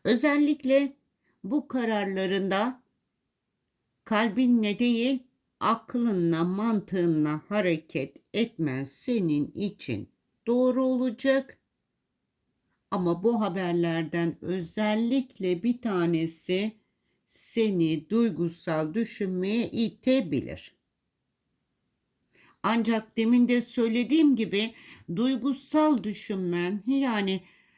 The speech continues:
e, mantığını, aklını değil, kalbini dinlemen, e, seni yanlışa, seni hataya itebilir can dostum.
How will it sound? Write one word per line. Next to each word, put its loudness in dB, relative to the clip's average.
e, -2
mantığını, -2
aklını -2
değil, 2
kalbini 2
dinlemen, 2
e, -2
seni 0
yanlışa, -2
seni 2
hataya 0
itebilir -2
can -8
dostum. -12